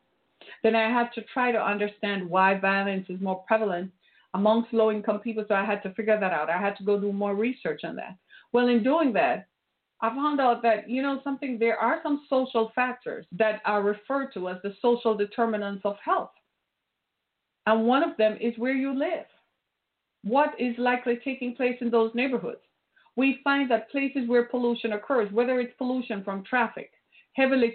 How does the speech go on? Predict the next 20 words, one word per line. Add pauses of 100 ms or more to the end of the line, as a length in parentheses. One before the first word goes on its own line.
trafficked
areas,
people
who
live
near
major (280)
highway
and
freeway
systems, (720)
they
tend
to
have
long-term
exposure
to
those (100)
fumes.